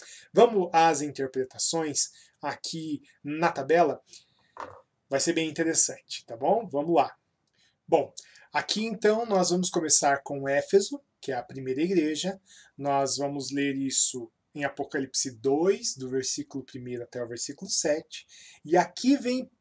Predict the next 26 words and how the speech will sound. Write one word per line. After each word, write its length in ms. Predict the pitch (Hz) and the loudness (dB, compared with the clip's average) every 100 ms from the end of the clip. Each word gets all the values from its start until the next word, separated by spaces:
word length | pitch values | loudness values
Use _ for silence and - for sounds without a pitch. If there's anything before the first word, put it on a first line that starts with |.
| - | -4
a 100 | 175 | -2
primeira 360 | 175 247 294 294 | -2 0 0 2
coisa, 500 | 185 151 123 127 - _ | 4 4 2 -4 -12 _
o, 280 | 196 208 196 - _ | -8 -2 -2 -4 _
os 200 | 180 180 | -2 2
elogios. 840 | 226 269 196 120 107 - - - _ - - _ | 2 2 -2 -6 -10 -8 -8 -10 _ -20 -20 _
Jesus, 440 | 120 156 165 240 220 | -6 -2 -2 2 4
ele 340 | 226 226 208 - | 4 4 2 8
elogia 1300 | 226 277 269 262 269 180 135 127 170 175 139 131 | 10 10 6 0 -2 -4 -6 -4 -4 -2 0 0
essa 340 | 131 131 - 135 | -2 0 0 -2
igreja 640 | 127 127 131 131 165 196 _ _ _ | -4 -4 -4 -2 -4 -4 _ _ _
com 240 | - 220 262 - - | -4 -4 -4 -10 -2
três 260 | 160 170 | 2 4
elogios, 580 | 175 208 220 113 110 - | 4 2 0 -4 -10 -14
tá? 320 | - 131 180 - _ _ - - _ | -8 -6 -6 -12 _ _ -20 -20 _
O 80 | 196 | -2
primeiro 340 | - 220 233 | 0 2 4
deles 360 | 196 196 208 196 | 8 8 8 4
é 40 | |
a 80 | 208 | 4
perseverança. 880 | - 190 185 196 226 165 151 - 135 | 4 2 2 0 0 0 0 -2 -2
Era 100 | 139 | -4
uma 100 | 147 | -4
igreja 260 | 143 160 | -4 -4
que 160 | 175 - | -8 -6
perseverava 1040 | - 160 - 180 175 143 139 151 117 123 | -2 0 0 2 2 0 0 -2 -4 -10